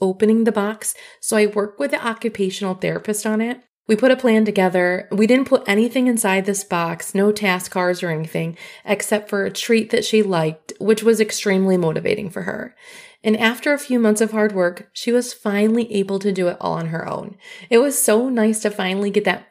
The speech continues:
fine motor skill down, and I love that task boxes helped her do just that.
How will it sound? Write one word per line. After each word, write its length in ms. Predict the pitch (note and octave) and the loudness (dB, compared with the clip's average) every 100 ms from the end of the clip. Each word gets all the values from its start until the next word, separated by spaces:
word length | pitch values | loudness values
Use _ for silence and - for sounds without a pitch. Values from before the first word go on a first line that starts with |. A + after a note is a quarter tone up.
| _ | _
fine 320 | F#3+ F3+ G3 G#3 | -2 0 2 2
motor 260 | F#3+ G3+ | 2 0
skill 260 | G3 - F3 | -2 -6 -6
down, 480 | E3 E3+ E3+ G#3 B3+ - - - | -2 0 2 0 -2 -12 -12 0
and 100 | G#3 | 2
I 80 | |
love 480 | G3+ F#3 F#3+ G3+ A3+ | 4 2 2 2 2
that 180 | A#3 - | 0 -2
task 460 | - G3+ G3 F#3+ - | -6 -4 -4 -4 -6
boxes 460 | E3 E3 F#3 F3+ | -6 -6 -8 -8
helped 320 | - F3+ F#3 | -10 -16 -12
her 160 | - E3 | -4 -4
do 260 | D#3+ E3 D#3 | -2 -4 -2
just 320 | D3+ D#3 - | -4 -6 -6
that. 460 | E3 - _ - | -6 -6 _ -16